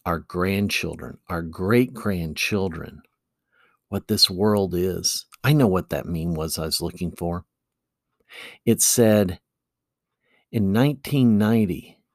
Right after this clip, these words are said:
we used," or maybe it was ninety-five,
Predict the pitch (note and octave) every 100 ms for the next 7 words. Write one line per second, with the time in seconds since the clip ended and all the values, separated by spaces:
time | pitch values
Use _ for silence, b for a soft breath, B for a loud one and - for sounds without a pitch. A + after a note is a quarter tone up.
0 | _ _ _ _ _ _ _ _ _ _
1 | _ _ _ _ _ _ b b b _
2 | _ G#2+ G#2 G2+ G#2+ A2 G#2+ - - G2+
3 | G#2 G#2+ F#2 F#2 F2+ F2 E2+ E2 F2+ E2
4 | D#2+